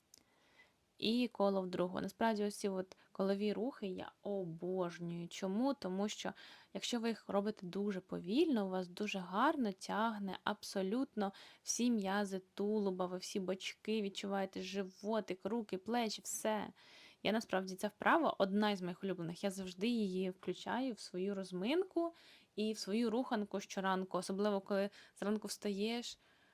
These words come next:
таке тіло ще не дуже прокинувшеся, не таке мобільне. І тільки так робиш, і вже всі м'язи такі: "Юху, класно! Дякую, що ти це зробила, тепер ми максимально мобільні".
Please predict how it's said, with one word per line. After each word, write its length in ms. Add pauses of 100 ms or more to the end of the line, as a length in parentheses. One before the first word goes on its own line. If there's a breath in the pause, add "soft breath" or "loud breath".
(260 soft breath)
таке 240
тіло 380
ще 480 (120)
не 240
дуже 340
прокинувшеся, 880
не 100
таке 220
мобільне. 680
І 100
тільки 380
так 200
робиш, 500
і 80
вже 140
всі 200
м'язи 340
такі: 280
"Юху, 760
класно! 1080
Дякую, 480
що 100
ти 240
це 100
зробила, 480
тепер 280
ми 100
максимально 520
мобільні". 640